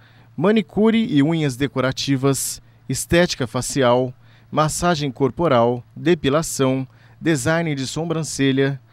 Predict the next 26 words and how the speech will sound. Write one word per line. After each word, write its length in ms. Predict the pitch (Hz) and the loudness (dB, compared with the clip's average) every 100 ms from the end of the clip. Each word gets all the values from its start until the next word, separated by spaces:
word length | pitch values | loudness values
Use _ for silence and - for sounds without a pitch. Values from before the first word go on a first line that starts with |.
| - - - | -20 -20 -8
maquiagem, 960 | 123 151 160 165 139 139 147 147 147 143 _ _ _ | 0 0 0 2 4 4 4 -2 -4 -6 _ _ _
costura 400 | 190 180 233 202 | -2 -2 0 -2
industrial, 720 | 143 127 - 135 127 135 135 - _ _ _ - | -2 -4 0 4 6 4 0 -8 _ _ _ -2
pintura 340 | 254 226 233 | -2 0 0
em 60 | 220 | -2
pet, 680 | - 143 147 151 - 156 - - - - - | 0 2 4 2 -4 -6 -8 -18 -20 -20 -4
crochê, 640 | - 214 - - 147 160 - _ _ _ _ _ - | 2 4 2 2 2 2 -2 _ _ _ _ _ -6
macramê, 760 | 127 190 196 165 123 135 147 143 _ _ _ _ _ _ | 0 0 2 0 2 2 2 -2 _ _ _ _ _ _
pintura 400 | 240 240 233 262 | -2 0 0 -2
em 40 | 240 | 0
tecido, 760 | 196 143 - 165 160 165 170 - _ _ _ _ | 0 -2 0 0 2 0 0 -6 _ _ _ _
trabalho 460 | 208 202 175 190 | 2 4 4 4
em 80 | 202 | 2
feltro 540 | 170 - 170 196 185 147 | -4 2 6 6 4 -4
e 40 | |
forração 640 | 143 123 151 - 147 156 | -2 -2 -2 0 0 2
em 100 | 131 135 | 2 0
M 180 | 165 | -2
D 120 | 123 135 | 0 2
F, 540 | 139 131 - 135 135 - _ _ - | 2 2 0 -4 -4 -8 _ _ 6
pet 480 | 156 180 - 208 - | 8 8 6 0 2
e 100 | 151 | 4
aplique 440 | 151 - 190 170 | 2 2 0 0
bordado 500 | 151 151 123 120 120 | 2 2 4 4 4
à 60 | 175 | 2
mão, 340 | 139 135 139 | 2 0 -2